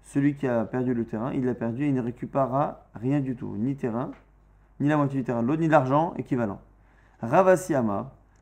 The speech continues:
Ravasi pense que Notel, Revia Bekarkar, ou Revia Bemaot, il prendra un quart de, avec le terrain, ou, pas et ici, ou un quart avec des marottes.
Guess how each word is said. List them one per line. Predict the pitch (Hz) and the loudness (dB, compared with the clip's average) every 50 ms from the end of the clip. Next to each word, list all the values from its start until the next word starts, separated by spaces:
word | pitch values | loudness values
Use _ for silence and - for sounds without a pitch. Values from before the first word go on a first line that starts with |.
| _ _ | _ _
Ravasi | 104 104 110 - - 139 | -8 -8 -6 -6 -6 -6
pense | 139 - 190 170 175 170 - | -2 0 2 2 0 -2 -4
que | - 147 | -2 -2
Notel, | 135 139 170 185 180 - - 139 123 110 98 95 117 - _ _ _ _ _ _ _ - | 0 2 2 2 0 0 0 0 0 0 -2 -4 -8 -12 _ _ _ _ _ _ _ -16
Revia | 113 113 131 143 135 139 180 214 208 202 185 | -8 -2 0 0 2 2 2 4 6 6 6
Bekarkar, | 160 151 151 135 - 160 143 - - 139 135 139 165 180 147 110 104 - - _ _ _ _ _ _ _ _ _ _ _ _ _ _ - _ - | 6 4 0 0 0 0 -2 -2 0 0 2 2 2 2 -2 -4 -8 -14 -20 _ _ _ _ _ _ _ _ _ _ _ _ _ _ -18 _ -4
ou | 151 139 | -4 -4
Revia | 123 127 131 160 190 185 165 | -2 -2 2 4 4 4 4
Bemaot, | 165 160 156 147 139 123 117 110 - - - _ _ _ _ _ _ _ - _ _ | 4 4 6 6 6 6 4 0 -2 -8 -18 _ _ _ _ _ _ _ -20 _ _
il | - 135 135 | -8 -8 -6
prendra | - - 175 170 151 143 135 120 107 - - - - - | -2 0 0 2 4 6 6 6 6 2 -2 -10 -8 -2
un | - - 170 | 0 0 0
quart | - - 185 170 143 131 117 107 98 101 110 - _ _ _ _ _ _ _ _ _ _ _ _ _ - | 0 2 4 4 4 6 4 2 0 -6 -10 -18 _ _ _ _ _ _ _ _ _ _ _ _ _ -6
de, | 113 127 135 127 - - - _ | 0 2 2 2 2 0 -6 _
avec | - 123 127 127 135 | -2 0 0 0 0
le | 131 | 0
terrain, | 117 127 117 113 127 165 202 220 - - _ _ _ _ _ _ _ _ _ _ _ _ | 0 0 0 0 -2 -2 -4 -8 -12 -18 _ _ _ _ _ _ _ _ _ _ _ _
ou, | 214 214 220 240 254 247 - - - _ | 6 8 8 8 6 2 -2 -12 -16 _
pas | - - - - | -4 -4 -2 0
et | 113 110 | 0 -2
ici, | 104 - - 117 123 135 - - - | -2 -4 -6 -8 -10 -10 -8 -2 2
ou | 170 185 202 226 233 - - | 4 6 6 6 4 0 0
un | 156 170 165 | 0 0 0
quart | 143 - 180 190 190 170 170 175 185 208 - - - _ _ _ - _ - | 2 4 4 6 6 6 4 2 0 -6 -14 -20 -20 _ _ _ -20 _ -4
avec | 120 131 135 160 160 147 | -2 0 2 2 2 4
des | 151 147 | 4 4
marottes. | 135 113 104 104 95 - | 4 2 2 0 -4 -8